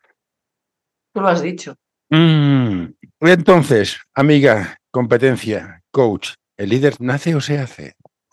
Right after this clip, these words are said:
Speaker 1: <laughs> Vaya pregunta.
Speaker 2: Sí, es estúpida, pero es atípica.
Speaker 1: Hostia,
Speaker 2: Esto,
Speaker 1: no lo
Speaker 2: esto
Speaker 1: sé.
Speaker 2: no, no doy para más.
Speaker 1: No lo sé. Ya,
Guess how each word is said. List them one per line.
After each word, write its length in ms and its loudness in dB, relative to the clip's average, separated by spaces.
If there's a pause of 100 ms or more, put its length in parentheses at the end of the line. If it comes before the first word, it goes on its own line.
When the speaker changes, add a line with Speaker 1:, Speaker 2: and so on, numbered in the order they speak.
(240)
Speaker 1:
<laughs> 260 -16
Vaya 640 -10
pregunta. 580 -10 (140)
Speaker 2:
Sí, 180 0
es 100 2
estúpida, 460 0
pero 140 -4
es 60 -4
atípica. 340 -6
Speaker 1:
Hostia, 320 0
Speaker 2:
Esto, 80 0
Speaker 1:
no 100 4
lo 60 4
Speaker 2:
esto 200 4
Speaker 1:
sé. 200 4
Speaker 2:
no, 60 -4 (200)
no 80 4
doy 120 6
para 220 2
más. 280 -6 (400)
Speaker 1:
No 200 2
lo 160 6
sé. 480 -2
Ya, 380 2